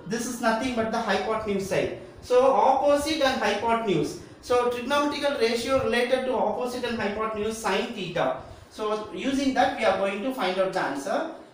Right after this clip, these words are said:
In triangle A B C, um, angle B A C is equal to sixty degree. Then it is given B C equal to sixty meter.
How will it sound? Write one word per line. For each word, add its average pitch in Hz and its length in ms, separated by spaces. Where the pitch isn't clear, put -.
In 262 360
triangle 202 880
A 180 300
B 165 180
C, 214 640
um, 160 580
angle 240 840
B 254 640
A 208 320
C 208 520
is 165 100
equal 185 420
to 175 100
sixty 175 480
degree. 185 560
Then 185 220
it 180 120
is 175 160
given 185 420
B 226 260
C 226 360
equal 190 300
to 226 160
sixty 208 540
meter. - 540